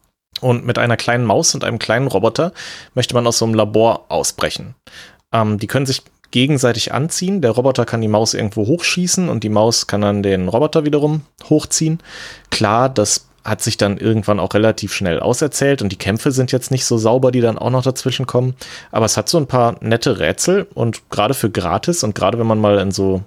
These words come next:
Studentenarbeiten reinspielen möchte, ähm, können wir das mal hier lassen. Also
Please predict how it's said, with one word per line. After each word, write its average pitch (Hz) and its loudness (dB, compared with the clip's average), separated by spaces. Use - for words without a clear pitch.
Studentenarbeiten 98 -2
reinspielen 92 0
möchte, 90 -2
ähm, 104 0
können 113 0
wir 151 2
das 175 -4
mal 180 2
hier 104 2
lassen. 85 -2
Also 101 -2